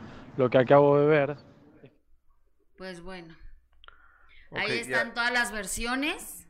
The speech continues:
Speaker 3: Ya, ya lo oyeron, no, no fue Magda, era, todo se graba en un reality, este, eh, en fin, yo creo que dicen que Viol-, Villa-, Riolobos dijo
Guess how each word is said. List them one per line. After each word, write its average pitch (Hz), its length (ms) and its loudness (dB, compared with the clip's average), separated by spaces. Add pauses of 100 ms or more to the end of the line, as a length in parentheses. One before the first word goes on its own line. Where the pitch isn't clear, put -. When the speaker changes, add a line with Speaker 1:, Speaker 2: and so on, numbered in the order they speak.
Speaker 3:
Ya, 120 560 0 (100)
ya 120 200 0
lo 120 80 -2
oyeron, 127 560 -4
no, 120 160 -6
no 117 240 -6
fue 104 120 -6
Magda, 135 500 -2 (640)
era, 104 460 -2
todo 113 160 -2
se 110 80 -6
graba 110 180 -2
en 110 120 -4
un 107 160 -6
reality, 123 680 -4 (140)
este, 90 880 -10 (1500)
eh, 104 460 -4 (220)
en 110 220 -8
fin, 117 320 -6
yo 127 180 -6
creo 127 480 0
que 101 480 0 (1400)
dicen 160 420 -2
que 123 140 0
Viol-, 120 460 0
Villa-, 113 560 4
Riolobos 117 760 -2
dijo 120 300 -4